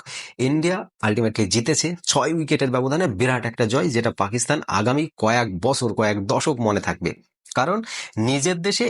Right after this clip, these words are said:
এত বড় করে একটা আয়োজন করলো চ্যাম্পিয়ন্স ট্রফি, আর সেই চ্যাম্পিয়ন্স ট্রফির হাল এমন তৈরি করে দিল যে এখন স্টেডিয়ামে টিকিট বিক্রি হবে কিনা পাকিস্তানে, সে নিয়ে টেনশন রয়েছে। কারণ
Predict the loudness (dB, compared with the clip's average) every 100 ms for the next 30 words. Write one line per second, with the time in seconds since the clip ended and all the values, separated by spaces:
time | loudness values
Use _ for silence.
0 | 2 0 2 0 0 0 0 2 0 0
1 | 0 0 2 0 2 0 0 2 2 2
2 | 2 0 0 0 -2 0 0 2 0 -2
3 | 0 0 0 0 0 0 0 0 0 0
4 | -2 -2 0 0 0 -4 -10 _ _ _
5 | _ -2 0 2 0 0 -2 -2 -2 -2
6 | 0 0 -2 -6 _ _ -4 0 0 0
7 | -4 _ _ _ _ -2 0 0 0 0
8 | 0 0 0 0 -2 -4 -14 _ _ _
9 | -2 0 -2 0 -2 -2 -2 -2 -2 -2
10 | 0 -2 0 0 0 0 0 0 0 0
11 | 0 0 -2 -4 -6 -12 _ _ -20 -20
12 | -20 -20 _ -2 0